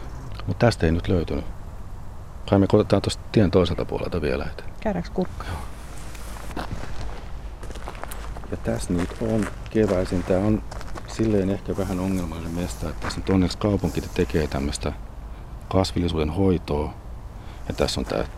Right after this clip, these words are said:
Speaker 1: tiepohja, sit on metrin verran tota heinikkoa ja tossa on oja. Niin ne tulee ihan tähän tien viereen lämmittelemään keväisin. Ja ne on, ne on kyllä tosi silleen riski, että jos tässä menee ihmiset koirien kanssa,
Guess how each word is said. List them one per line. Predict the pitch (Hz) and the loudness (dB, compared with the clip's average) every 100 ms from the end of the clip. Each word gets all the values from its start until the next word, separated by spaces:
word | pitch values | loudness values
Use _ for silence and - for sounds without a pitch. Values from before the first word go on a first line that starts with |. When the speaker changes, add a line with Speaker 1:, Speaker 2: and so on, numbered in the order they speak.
| - - | -4 6
Speaker 1:
tiepohja, | 117 101 87 90 85 87 82 | 8 8 6 2 6 4 4
sit | - - | 0 2
on | 92 | 6
metrin | 95 90 85 | 6 6 2
verran | 78 80 71 | 0 0 0
tota | 76 - | 0 2
heinikkoa | 92 85 76 - 80 | 4 4 2 -2 -2
ja | 73 | 0
tossa | - 80 | 0 0
on | 80 | 2
oja. | 85 78 - - - - - | 4 4 2 -8 -10 -10 -2
Niin | 95 | 2
ne | 90 | 4
tulee | - 95 92 | 6 8 8
ihan | 107 95 | 8 6
tähän | 80 76 | 4 2
tien | - 82 73 | 2 2 4
viereen | 73 73 73 | 4 4 2
lämmittelemään | 69 - - - - 95 | 0 -2 -4 -6 -2 0
keväisin. | 82 78 80 92 87 | 2 2 2 2 4
Ja | 90 | 6
ne | 95 | 8
on, | 110 113 - - - - | 8 6 2 -10 -10 2
ne | 95 110 | 8 8
on | 113 | 8
kyllä | 123 | 8
tosi | - 110 98 | 8 8 8
silleen | 101 90 90 | 8 8 8
riski, | 92 - | 6 4
että | 80 | 2
jos | 85 | 2
tässä | - 87 | 2 2
menee | 85 82 | 4 4
ihmiset | 80 - | 2 4
koirien | 85 80 73 | 4 4 2
kanssa, | 71 71 - | 2 2 0